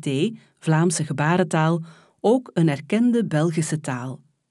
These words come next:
Taal blijft in ons land, ondanks vele inspanningen, een drempel die mensen verhindert aan cultuur deel te nemen. Ook in de theaterscholen wordt vooral vanuit het Nederlands gedacht,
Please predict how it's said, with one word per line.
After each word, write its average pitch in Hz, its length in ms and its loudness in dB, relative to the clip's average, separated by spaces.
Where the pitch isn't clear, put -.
Taal 254 320 4
blijft 175 460 0
in 165 180 0
ons 139 280 -6
land, 220 400 -4
ondanks 156 500 0
vele 190 280 2
inspanningen, 156 720 0
een 156 160 4
drempel 214 380 4
die 160 140 4
mensen 190 360 4
verhindert 180 560 2
aan 139 200 -4
cultuur 180 480 2
deel 147 220 2
te 147 120 -2
nemen. 120 540 -4
Ook 175 280 4
in 165 160 4
de 160 100 4
theaterscholen 165 960 2
wordt 175 240 0
vooral 175 360 0
vanuit 170 360 4
het 202 160 -2
Nederlands 160 680 2
gedacht, 156 560 -6